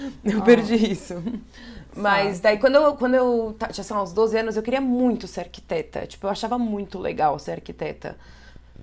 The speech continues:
Speaker 1: Só que daí, quando eu entrei no ensino médio, eu percebi que, mano, eu não sabia desenhar. Eu não entendo nada disso. Daí eu percebi que não era pra mim. <laughs> Que, tipo, eu nunca consegui ser uma arquiteta na minha vida.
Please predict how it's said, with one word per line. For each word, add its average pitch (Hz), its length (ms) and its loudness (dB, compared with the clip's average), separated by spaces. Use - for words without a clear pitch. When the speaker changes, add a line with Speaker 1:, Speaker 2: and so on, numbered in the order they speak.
Speaker 1:
Só 220 160 -4
que 214 160 -8
daí, 226 300 4
quando 247 200 0
eu 233 140 2
entrei 233 240 0
no 214 80 -2
ensino 214 260 -6
médio, 214 320 -4
eu 220 40 -6
percebi 220 420 -8
que, 247 120 -8
mano, 233 380 -2
eu 254 100 2
não 349 80 -2
sabia 349 260 -2
desenhar. 226 680 0
Eu 202 80 -2
não 226 100 -2
entendo 247 300 -2
nada 214 400 0
disso. 180 380 -8
Daí 185 160 0
eu 185 80 -4
percebi 202 340 -12
que 196 80 -14
não 202 100 -10
era 190 140 -6
pra 208 220 -10
mim. 202 460 -10
<laughs> - 420 -20
Que, 233 180 0
tipo, 233 340 4
eu 220 120 4
nunca 240 400 4
consegui 208 320 -4
ser 202 100 0
uma 190 300 2
arquiteta 190 420 0
na 190 100 -4
minha 196 220 -4
vida. 196 480 -2